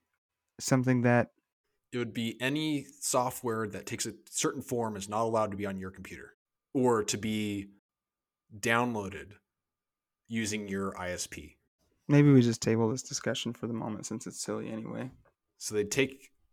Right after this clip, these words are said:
Speaker 2: they'd, they'd penalize any server also that allowed that code to travel through the server.
Speaker 1: Uh, you wanna talk about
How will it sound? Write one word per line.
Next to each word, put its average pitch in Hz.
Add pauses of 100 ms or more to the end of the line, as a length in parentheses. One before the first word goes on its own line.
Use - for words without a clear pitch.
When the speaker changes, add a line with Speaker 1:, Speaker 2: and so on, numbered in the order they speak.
Speaker 2:
they'd, 107 (140)
they'd 101
penalize 135
any 120
server 104 (200)
also 101
that 98 (1040)
allowed 101
that 101
code 92 (680)
to -
travel 98
through 92
the 85
server. - (420)
Speaker 1:
Uh, 113
you 123
wanna 123
talk 120
about 127